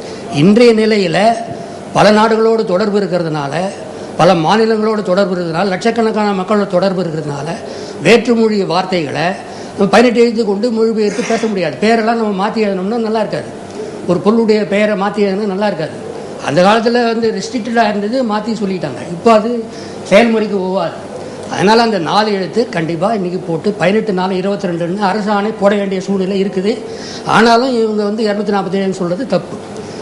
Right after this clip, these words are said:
ரெண்டாவது, சா, ஷா, சா, ஸ்ரீ, இந்த ரெண்டு எழுத்து வந்து தமிழ் பயன்பாட்டுக்கு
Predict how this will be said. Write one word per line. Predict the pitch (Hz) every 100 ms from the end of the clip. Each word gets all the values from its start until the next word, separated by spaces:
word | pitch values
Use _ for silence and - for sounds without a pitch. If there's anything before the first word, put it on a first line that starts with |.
| - -
ரெண்டாவது, | 185 226 208 170 170 220 - - - -
சா, | - - 233 247 - -
ஷா, | - 196 208 - - - - - -
சா, | 196 220 226
ஸ்ரீ, | - - 240 139 -
இந்த | 175 165
ரெண்டு | 160 208
எழுத்து | 240 226 - 190
வந்து | 147 147 214 - - - -
தமிழ் | - 190 254
பயன்பாட்டுக்கு | 262 240 233 214 214 202 196 185 254